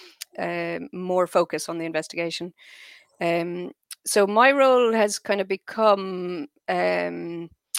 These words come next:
evolved to interview the, the driver afterwards. Um, almost m-, a lot of the time, the,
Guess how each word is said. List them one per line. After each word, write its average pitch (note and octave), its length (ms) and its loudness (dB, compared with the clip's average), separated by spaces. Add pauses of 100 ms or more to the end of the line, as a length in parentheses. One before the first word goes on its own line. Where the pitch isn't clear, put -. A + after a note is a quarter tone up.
(240)
evolved F#3 640 0
to F3+ 340 -2
interview G3 440 -4
the, F3+ 320 -2
the F3+ 60 -8
driver F3 600 0
afterwards. E3+ 680 -6 (220)
Um, E3 440 -12 (1700)
almost G#3+ 540 4
m-, G3 240 -14
a F#3+ 60 6
lot G#3 260 6
of F#3+ 60 0
the F#3 80 -4
time, F3 300 -6
the, E3+ 200 -6